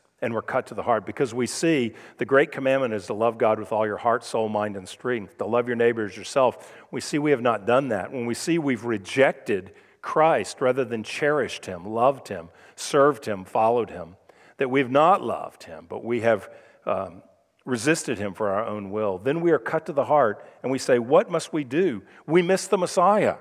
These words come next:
We rejected the Messiah. We turned on the Savior.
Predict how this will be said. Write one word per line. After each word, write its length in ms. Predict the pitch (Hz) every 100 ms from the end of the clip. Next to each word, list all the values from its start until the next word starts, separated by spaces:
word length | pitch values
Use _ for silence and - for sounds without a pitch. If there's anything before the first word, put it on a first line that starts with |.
| - - _ _ _
We 140 | 160 180
rejected 560 | 175 202 202 - 180
the 40 | 190
Messiah. 600 | 160 190 165 202 113 78 - _ _ _ -
We 140 | 180
turned 360 | - 180 196 208
on 140 | 196
the 80 | 196
Savior. 560 | - 214 220 143 92